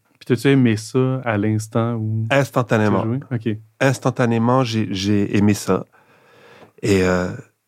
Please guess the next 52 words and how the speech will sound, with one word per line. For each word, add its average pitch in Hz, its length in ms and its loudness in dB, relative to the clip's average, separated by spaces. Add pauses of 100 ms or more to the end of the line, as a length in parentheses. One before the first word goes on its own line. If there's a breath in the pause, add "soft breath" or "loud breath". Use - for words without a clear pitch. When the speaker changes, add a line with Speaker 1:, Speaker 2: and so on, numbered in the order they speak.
(120)
Speaker 2:
ça - 160 -2
a - 20 2
été 113 140 0
une 113 100 4
année 127 300 4
Speaker 1:
Comme 135 160 -4
hasard, 117 520 -4
quand 123 140 -4
même. 135 80 -4
Speaker 2:
C'est, 120 400 0
ouais, 123 120 4
oui, 185 180 2
c'est - 160 -2
Speaker 1:
Parce 110 80 2
Speaker 2:
un 107 40 2
Speaker 1:
qu'il 117 80 0
y 117 40 -2
en 123 80 -2
a 190 80 0
qui, - 220 -6
tu 117 360 -2
sais, - 80 -20
il - 40 -4
y - 20 -
a - 20 4
beaucoup 117 220 -2
d'histoires 123 420 2
de, 107 300 -4 (120)
comme 104 220 0
ça, 127 180 0
de, « 110 340 -2 (600)
Ah, 110 340 4
j'ai, 110 220 -8 (200)
j'ai 113 200 -2
été 110 340 0 (240)
pris 127 280 -2
pour 104 220 -4
jouer 107 180 2
tel 107 160 0
instrument 104 720 -2 (100)
parce 107 160 -4
qu'il 104 120 -4
restait 104 280 -4
juste 107 160 -4
celui-là. » 117 280 0
Mais 110 220 0 (300 loud breath)
souvent, 127 420 0
cette - 140 -10
histoire-là 117 380 2
se 120 80 -10
termine 110 380 0
avec 101 300 -2